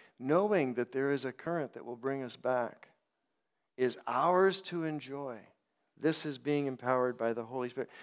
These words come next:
The, the risk of all of us in this room is that we know it.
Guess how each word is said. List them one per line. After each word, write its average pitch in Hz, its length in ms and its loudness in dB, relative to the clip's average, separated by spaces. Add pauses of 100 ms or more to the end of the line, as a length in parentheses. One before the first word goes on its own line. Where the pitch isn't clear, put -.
(300)
The, - 160 2
the 135 140 6
risk 180 560 6
of 135 160 8
all 170 240 6
of 156 100 4
us 135 180 2
in 139 120 -2
this 120 180 -4
room 175 240 0
is 123 120 -4
that 143 120 0
we 156 120 -2
know 180 200 0
it. - 120 -12